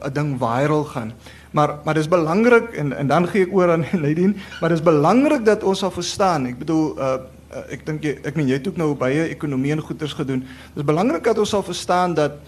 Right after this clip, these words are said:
in terme van die wêreldsysteem, die wêreldsysteem, dat daar 'n sekere, uh, 'n struktuur is waar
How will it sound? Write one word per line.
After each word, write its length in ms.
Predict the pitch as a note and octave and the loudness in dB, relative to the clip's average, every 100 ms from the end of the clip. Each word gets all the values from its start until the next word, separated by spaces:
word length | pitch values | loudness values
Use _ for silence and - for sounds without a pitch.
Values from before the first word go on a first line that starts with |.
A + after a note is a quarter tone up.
| - - - | -20 -18 -8
in 120 | D#3 C#3+ | -6 0
terme 360 | G#3 A#3 A#3+ | 2 4 0
van 240 | A3+ G3+ F3+ | 0 0 0
die 120 | E3+ B2 A#2+ C#3+ F#3+ G3+ G3 | -4 -2 2 4 6 4 2
wêreldsysteem, 920 | - - - - G#3+ G3+ C3 G#2 - - - | -6 -10 -10 -4 2 4 4 0 -8 -16 -10
die 100 | C3 | -4
wêreldsysteem, 920 | C#3 D#3 F#3+ F#3 - - G3+ E3+ B2+ - - - - | 0 0 -2 -4 -10 -2 2 2 0 -10 -20 -18 -2
dat 140 | D3 | 0
daar 180 | C#3+ D3+ | 2 2
'n 60 | D#3 | 0
sekere, 760 | - A#3+ A#3+ A#3+ A3+ A3 A3 A3 - - - | -4 -2 -2 2 4 4 2 -2 -14 -16 -4
uh, 260 | C3+ C3 | -2 -2
'n 40 | D3 | -4
struktuur 840 | - G3 - - C4 C4 B3+ - | -6 -6 -6 0 6 6 4 0
is 360 | - - - - - - - - | -6 -10 -16 -20 -20 -20 -20 -20
waar 600 | - B2+ C#3 C#3 C#3+ C#3+ | -14 -2 4 6 6 2